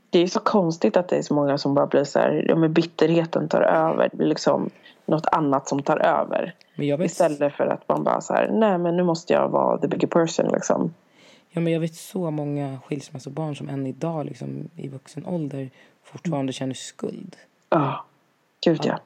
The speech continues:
Speaker 2: de
Speaker 1: Jätte-
Speaker 2: är liksom ett problem, eller liksom
Speaker 1: Mm.
Speaker 2: slåss mellan kärleken till föräldrarna. Att det känns liksom
Speaker 1: Mm.
Speaker 2: som att de blir bortprioriterade av sina föräldrar för att de valde den ena föräldern framför den
Speaker 1: Mm.
Speaker 2: andra.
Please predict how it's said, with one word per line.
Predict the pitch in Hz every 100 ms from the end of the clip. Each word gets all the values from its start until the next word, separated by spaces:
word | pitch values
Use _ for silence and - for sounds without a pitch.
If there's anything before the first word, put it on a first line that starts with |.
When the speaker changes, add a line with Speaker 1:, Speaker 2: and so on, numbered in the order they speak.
| -
Speaker 2:
de | 196
Speaker 1:
Jätte- | 160 135 127 127 113 -
Speaker 2:
är | 147 135
liksom | 117 - 64 - - - _ _ _ -
ett | - -
problem, | - 117 110 101 107
eller | 123 123
liksom | 117 - 226
Speaker 1:
Mm. | 202 156 - _ -
Speaker 2:
slåss | - 131 - -
mellan | 135 123 120 120 127 - _ _ _ -
kärleken | - 123 123 123 - 123 123 131
till | 127
föräldrarna. | - 127 120 - -
Att | - -
det | -
känns | - 120 -
liksom | - 220
Speaker 1:
Mm. | - - - _ _ _
Speaker 2:
som | - 127
att | -
de | 127
blir | 120
bortprioriterade | 120 117 - - 131 123 - 127 123
av | 120
sina | - 123
föräldrar | - 151 147 135 127
för | - -
att | - _ _ -
de | 127 117
valde | 123 120 120
den | 123
ena | - 127 135 147
föräldern | - - -
framför | - 123 - 131
den | 139
Speaker 1:
Mm. | 214
Speaker 2:
andra. | 196 170 -